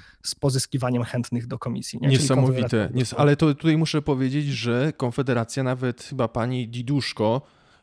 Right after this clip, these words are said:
Speaker 2: y, która
Speaker 1: Mhm.
Speaker 2: ostatnio brała udział w debacie rad-, y, w Radiu Kix F M, y, wraz
Speaker 1: Mhm.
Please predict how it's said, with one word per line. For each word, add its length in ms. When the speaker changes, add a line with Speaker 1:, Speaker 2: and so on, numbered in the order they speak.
Speaker 2:
y, 160
która 260
Speaker 1:
Mhm. 140
Speaker 2:
ostatnio 400
brała 300
udział 440
w 100
debacie 680
rad-, 340
y, 140
w 60
Radiu 280
Kix 300
F 180
M, 220
y, 280
wraz 200
Speaker 1:
Mhm. 80